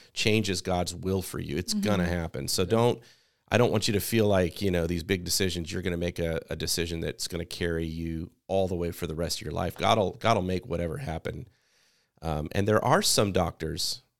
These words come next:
Speaker 1: who, you know, changed roles and became pastors.
Speaker 3: That's true.
Speaker 1: So there, there's not very many, but Martin Lloyd, Lloyd Jones, he's a very good example of <laughs> that. Um, so that would be my answer to that question.
Speaker 3: Yeah, that's a good answer.
Speaker 2: Yeah, I think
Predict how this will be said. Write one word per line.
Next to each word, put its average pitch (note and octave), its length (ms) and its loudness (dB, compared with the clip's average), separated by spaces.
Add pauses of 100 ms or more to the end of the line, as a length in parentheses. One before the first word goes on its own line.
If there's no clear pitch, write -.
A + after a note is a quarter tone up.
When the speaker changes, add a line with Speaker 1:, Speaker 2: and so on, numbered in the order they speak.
(160)
Speaker 1:
who, F#2+ 460 2 (280)
you G#2+ 80 0
know, F2+ 140 2
changed F#2+ 580 0
roles F#2+ 460 0
and F2+ 80 -2
became F#2+ 260 0
pastors. - 540 -6 (160)
Speaker 3:
That's - 120 -20
true. B2 300 -14 (100)
Speaker 1:
So F2 440 -2 (160)
there, G#2+ 160 0
there's G#2 240 0
not - 180 0
very G#2+ 160 2
many, G#2 300 4
but - 240 -4
Martin G#2+ 300 2
Lloyd, G#2+ 280 4
Lloyd G#2 220 4
Jones, A2 300 4
he's G2+ 160 -2
a G2+ 60 2
very F#2+ 280 2
good G#2 140 0
example A2 420 2
of G2+ 160 0
<laughs> - 0 -
that. C3+ 380 2 (580)
Um, F#2 460 0 (260)
so - 120 2
that E3+ 160 12
would D#3+ 100 8
be D3 120 6
my A#2+ 200 8
answer F#2+ 440 4
to E2+ 100 -4
that E2+ 200 -2
question. - 520 -8
Speaker 3:
Yeah, D3 140 -10 (160)
that's - 140 -20
a - 40 -20
good - 80 -20
answer. B2+ 140 -20
Speaker 2:
Yeah, G3 320 -2
I A3 100 4
think C4+ 400 0